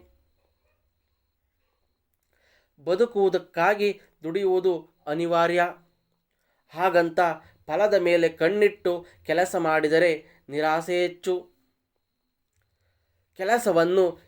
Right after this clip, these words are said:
ಶ್ರದ್ಧೆಯಿಂದ, ಪ್ರೀತಿಯಿಂದ ಮಾಡಿದರೆ ಫಲ ಇಂದಲ್ಲ ನಾಳೆ ದೊರಕಿಯೇ ದೊರಕುತ್ತದೆ. ಒಂದು ಬಾರಿ ಅರ್ಜುನ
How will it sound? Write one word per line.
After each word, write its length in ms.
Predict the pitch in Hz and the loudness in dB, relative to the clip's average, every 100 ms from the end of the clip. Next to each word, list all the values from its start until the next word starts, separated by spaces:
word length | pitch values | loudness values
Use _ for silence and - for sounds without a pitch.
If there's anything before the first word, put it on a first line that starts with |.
| - - | -20 -2
ಶ್ರದ್ಧೆಯಿಂದ, 640 | 160 156 214 180 170 175 170 151 - - _ | -2 2 2 2 2 0 0 -4 -14 -20 _
ಪ್ರೀತಿಯಿಂದ 680 | 165 220 233 202 165 165 180 170 - _ - | -4 -4 -2 -2 0 2 2 0 -4 _ -8
ಮಾಡಿದರೆ 680 | 147 180 180 170 160 151 - _ | -2 0 2 2 2 -2 -8 _
ಫಲ 140 | 156 170 156 151 _ _ _ - | -2 0 -2 -6 _ _ _ -12
ಇಂದಲ್ಲ 420 | 180 202 185 170 | -2 2 4 2
ನಾಳೆ 480 | 160 156 156 147 - - | 2 2 2 -2 -8 -8
ದೊರಕಿಯೇ 500 | 143 151 160 165 180 | -4 -4 0 0 2
ದೊರಕುತ್ತದೆ. 920 | 170 170 170 165 175 175 180 - _ _ _ _ _ _ _ _ _ _ _ _ _ _ _ _ _ _ _ _ _ _ _ _ _ _ 147 | 2 2 -2 -4 0 0 -2 -8 _ _ _ _ _ _ _ _ _ _ _ _ _ _ _ _ _ _ _ _ _ _ _ _ _ _ -2
ಒಂದು 300 | 175 233 202 | 0 2 2
ಬಾರಿ 500 | 160 165 180 160 - _ _ | 4 4 2 0 -8 _ _
ಅರ್ಜುನ 360 | 151 151 208 | -4 0 2